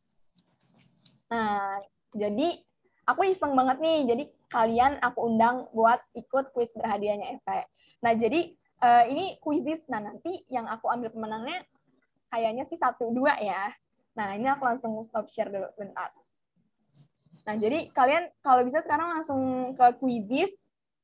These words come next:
aku setting dulu kodenya. Nah, hadiahnya itu e-wallet, lumayan banget kan, jadi kayak kalian belajar dapat duit. Kan lumayan.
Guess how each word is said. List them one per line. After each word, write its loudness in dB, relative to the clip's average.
aku -2
setting 0
dulu 2
kodenya. 0
Nah, 6
hadiahnya 6
itu 0
e-wallet, 4
lumayan -4
banget -4
kan, 0
jadi -4
kayak 2
kalian 6
belajar 4
dapat -6
duit. -8
Kan -10
lumayan. -12